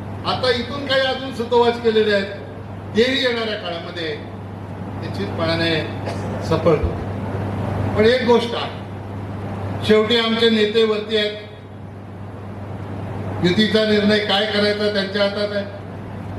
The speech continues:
आम्ही आमचा पक्ष वाढवणार, आमचे मित्र पक्ष त्यांचा पक्ष वाढवणार, पण वरून आदेश आला, आपल्याला सगळ्यांना एकत्र जाऊन लढायचं आहे. वरचा आदेश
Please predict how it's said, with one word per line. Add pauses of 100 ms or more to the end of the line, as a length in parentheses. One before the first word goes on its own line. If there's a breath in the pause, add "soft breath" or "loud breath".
(260)
आम्ही
आमचा
पक्ष
वाढवणार,
आमचे
मित्र
पक्ष (100)
त्यांचा
पक्ष
वाढवणार, (920)
पण
वरून
आदेश
आला, (640)
आपल्याला
सगळ्यांना
एकत्र
जाऊन
लढायचं
आहे. (640)
वरचा
आदेश